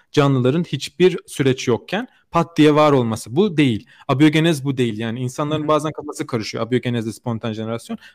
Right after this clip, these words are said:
Speaker 1: O ikisi farklı. Abiyogenez sonrasında da, e, Atakan yazmış şimdi gördüm. Milroy deneyinin bulguları daha sonra öğrencileri tarafından, e, amino asit ve diğer organik moleküllerden daha fazlası bulundu diyor. Bu konuda ben de bir şey duymuştum. Yani aslında sadece bununla kalmadı, sürekli geliştirildi.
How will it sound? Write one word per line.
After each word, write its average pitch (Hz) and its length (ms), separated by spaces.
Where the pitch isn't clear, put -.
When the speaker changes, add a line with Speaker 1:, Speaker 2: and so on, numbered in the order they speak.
Speaker 1:
O 165 100
ikisi 160 260
farklı. 139 340
Abiyogenez 147 540
sonrasında 143 600
da, 120 260
e, 139 60
Atakan 147 380
yazmış 143 420
şimdi 123 280
gördüm. 113 300
Milroy 127 400
deneyinin 127 420
bulguları 123 420
daha 131 160
sonra 127 340
öğrencileri 135 500
tarafından, 139 520
e, 127 40
amino 143 260
asit 139 180
ve 131 60
diğer 139 160
organik 135 320
moleküllerden 127 560
daha 151 140
fazlası 117 400
bulundu 113 280
diyor. 170 160
Bu 151 100
konuda 147 280
ben 151 160
de 117 100
bir 117 60
şey 107 240
duymuştum. 107 480
Yani 135 220
aslında 139 300
sadece 131 420
bununla 127 180
kalmadı, 123 340
sürekli 135 420
geliştirildi. 117 760